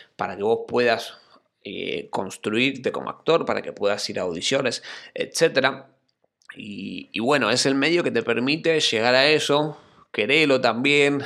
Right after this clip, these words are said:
<laughs> dale tu espacio, son cosas que a veces tenés que hacer, trata de encontrarle la vuelta, si es un laburo muy de mierda, cámbialo, trata de cambiarlo, tampoco te mates por eso,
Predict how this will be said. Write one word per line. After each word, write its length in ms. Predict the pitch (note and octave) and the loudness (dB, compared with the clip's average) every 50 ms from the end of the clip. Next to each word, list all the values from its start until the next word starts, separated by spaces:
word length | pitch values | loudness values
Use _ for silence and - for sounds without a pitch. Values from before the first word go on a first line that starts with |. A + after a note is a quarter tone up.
| - - | -4 -4
<laughs> 100 | C#3 B2+ | -4 -4
dale 280 | B2+ A2 G#2 A2 A#2+ A#2 | -2 -2 0 0 0 0
tu 100 | A2+ G2 | -2 -6
espacio, 540 | - - - D#3 C#3+ - - - A#2+ A2+ | -8 -2 0 0 0 0 0 0 0 0
son 180 | G#2+ A2 G#2 G#2 | 0 -2 -6 -6
cosas 240 | - A#2 - A#2+ G#2 | -4 -4 -4 -4 -4
que 100 | - - | -4 -4
a 40 | F#2+ | -4
veces 240 | G#2+ - - - | -2 -4 -4 -4
tenés 240 | - A#2 G#2 A#2 A#2 | -4 -4 -4 -2 -2
que 80 | - G2+ | -2 -2
hacer, 400 | G#2 - - C#3 D3 D3 - - - - - - - - _ _ | -2 0 2 2 2 2 0 -6 -12 -16 -18 -18 -20 -20 _ _
trata 220 | - G2+ - A#2 | -6 -6 -2 -2
de 60 | A2+ | -2
encontrarle 480 | A2 G2+ A2 A2 G#2 G2 G2+ G#2 G#2 G2 | -2 0 -2 -2 -2 -2 -2 -2 -2 -2
la 120 | F2+ F2+ | 0 0
vuelta, 480 | G2+ C3 D3+ D3 C#3 B2+ C3+ C3 A#2+ A2 | 2 4 4 4 2 2 2 2 2 2
si 100 | - A2+ | 0 -4
es 140 | G#2+ - A#2 | -6 -4 -4
un 280 | A2+ G#2+ G#2 G2+ G2+ | -4 -2 0 0 0
laburo 560 | G2+ G2 G2 G2+ G#2+ A#2+ A#2+ A2+ G2+ G2 F#2 F#2 | 2 2 2 2 2 2 2 2 2 0 -2 -4
muy 260 | G2 A#2 B2 B2 B2 | -4 0 0 2 2
de 120 | A2+ G#2 | 0 -2
mierda, 600 | G2 A2 A#2+ B2+ C3 B2 A#2+ A2+ G#2 G2+ - - - | -2 0 2 2 4 4 2 2 2 0 -2 -2 0
cámbialo, 640 | - G#2+ A2 A#2 A#2 G#2 F#2+ A2+ A2+ A#2+ B2 - | 0 0 0 0 0 0 0 2 2 2 0 0
trata 240 | - - F#2+ - E2+ | -6 -8 -6 -6 -6
de 100 | F2+ - | -8 -4
cambiarlo, 460 | - G2 F#2 G2+ G2+ G#2+ A2 A#2+ A#2 - - - - _ | -4 -4 -2 0 0 2 2 0 -2 -2 -10 -18 -18 _
tampoco 340 | - F#2+ - - G2 G2 F#2 | -12 -12 -4 -2 -2 -2 -2
te 100 | - F2+ | -4 -6
mates 280 | F#2 G2 G2+ - - - | -4 -4 -2 -2 -4 -2
por 180 | - G2 G2 | -2 -2 -2
eso, 240 | A2 - B2 B2 B2 | 0 2 0 0 -2